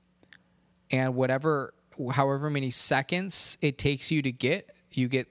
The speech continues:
that amount of points. So, or however many seconds are left on the clock, you get that amount of points. So if you get in one second,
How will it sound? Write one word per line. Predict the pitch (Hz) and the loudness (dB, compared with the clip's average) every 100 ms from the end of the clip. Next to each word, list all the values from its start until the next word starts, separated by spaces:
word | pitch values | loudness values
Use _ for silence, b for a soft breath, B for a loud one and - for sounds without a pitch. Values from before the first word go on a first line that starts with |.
| _ | _
that | - 120 - | 0 0 -2
amount | 123 120 | -2 -2
of | 113 | -2
points. | - 107 - | -4 -6 -6
So, | - 117 107 - B B B | -2 0 0 -6 B B B
or | 131 127 101 | 0 0 -4
however | - 143 143 147 | 0 0 0 -2
many | 143 | -4
seconds | 120 143 143 143 | -2 -2 -2 -2
are | 131 | 0
left | 120 - | 0 -2
on | 117 | -4
the | |
clock, | 117 - 110 110 | 0 0 0 -2
you | 123 | -4
get | 117 101 | -2 0
that | 113 | 0
amount | - 113 | 0 -4
of | 95 | -4
points. | - 110 - | -6 -4 0
So | 135 | -2
if | 123 | 0
you | 135 | 0
get | 127 | 0
in | 120 | -2
one | 113 131 | -2 -2
second, | - 151 147 202 | 0 0 0 -4